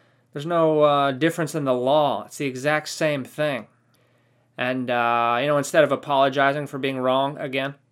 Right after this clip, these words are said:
and, uh, writing another page on Facebook about something he didn't know, you know, if that was me, I would have said, uh, I would have said, "Oh, oh, really? Oh, shit, man, I look fucking stupid 'cause I just wrote two pages on,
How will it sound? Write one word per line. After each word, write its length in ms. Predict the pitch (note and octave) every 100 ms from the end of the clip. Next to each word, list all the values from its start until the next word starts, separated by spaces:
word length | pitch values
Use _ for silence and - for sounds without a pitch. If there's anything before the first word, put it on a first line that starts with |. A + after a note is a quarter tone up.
| _ _
and, 340 | C#3 B2 A#2+ A2+
uh, 600 | A#2 A#2 A2+ G#2+ G#2+ A2+ - _ _ -
writing 340 | C#3+ C3 C3
another 220 | C3 B2+
page 420 | A2 - C3+ C3+ C3+
on 160 | A#2
Facebook 540 | B2 C3+ B2+ - C#3 - _ -
about 300 | B2 B2 -
something 300 | D3+ C3+ B2+
he 100 | B2+
didn't 220 | B2+ B2
know, 260 | B2+ C3+ - _ _ _ _ _ _ _ _ _ _ _
you 60 | D#3+
know, 100 | D#3+
if 60 |
that 120 | E3 F3
was 140 | D3
me, 180 | D#3+ D#3
I 120 | C#3
would 100 | C#3
have 40 |
said, 320 | C3 D3+ C3+ B2+
uh, 40 |
I 200 | B2+ B2
would 100 | C3
have 80 | B2+
said, 200 | C#3 C3+
"Oh, 720 | E3+ E3+ C#3+ C3 B2+ B2+ - _ _ _
oh, 160 | D#3 D3
really? 400 | D3+ F3+ G3+ G3 _ _ _
Oh, 200 | E3+ E3
shit, 320 | D3 - F3
man, 160 | D#3 D#3
I 100 | D#3+
look 140 | E3+
fucking 320 | - E3+ D#3 C#3+
stupid 520 | - E3+ E3 D3+ C3+
'cause 180 | C#3+ C#3+
I 120 | D#3
just 160 | D3
wrote 240 | D#3+ D3 -
two 160 | D#3+
pages 460 | D#3 D#3 D3+ D3 C#3
on, 260 | C#3 C#3